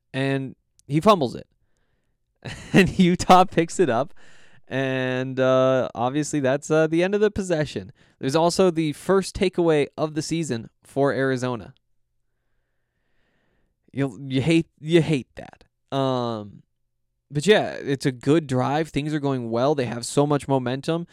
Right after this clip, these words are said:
It's looking like, at the very least, they're gonna make this a one-score game. And, you know, based on what we've seen, you're thinking, yeah, they should be able to get this into the end zone, especially 'cause it's Colorado and the red zone is where they were at their best last year. Again,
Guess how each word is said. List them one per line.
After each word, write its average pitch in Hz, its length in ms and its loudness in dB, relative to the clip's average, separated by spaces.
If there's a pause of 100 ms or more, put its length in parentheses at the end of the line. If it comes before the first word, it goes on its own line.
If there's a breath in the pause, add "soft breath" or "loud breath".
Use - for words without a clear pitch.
(180 soft breath)
It's - 200 -8
looking 156 260 -2
like, 143 280 -2
at 135 120 -10
the 147 60 2
very 156 300 6
least, 127 260 -6
they're 123 120 -2
gonna 120 320 -4
make 127 260 -4
this 127 160 -4
a 123 60 0
one-score 123 540 -2
game. 127 440 -4 (300 soft breath)
And, 139 300 -8 (340)
you 76 160 -20
know, - 160 -20 (160)
based 196 240 0
on 196 60 4
what 175 100 2
we've 160 100 0
seen, 254 220 -4
you're 143 80 -2
thinking, 151 340 -6
yeah, 151 160 -6
they 127 140 -4
should 214 260 0
be 202 80 2
able 165 140 6
to 143 40 -4
get 135 160 0
this 160 200 -2
into 143 80 -6
the 131 120 -2
end 165 140 -2
zone, 113 260 -4
especially 208 360 0
'cause 185 160 -2
it's 165 100 -14
Colorado 160 640 2
and 123 80 -4
the 123 60 -4
red 135 200 -4
zone 139 220 -2
is 123 220 -6
where 135 400 0
they 143 100 2
were 139 240 2
at 143 200 -6
their 131 120 0
best 120 400 -8
last 95 300 -18
year. - 200 -18 (1800)
Again, 156 300 -4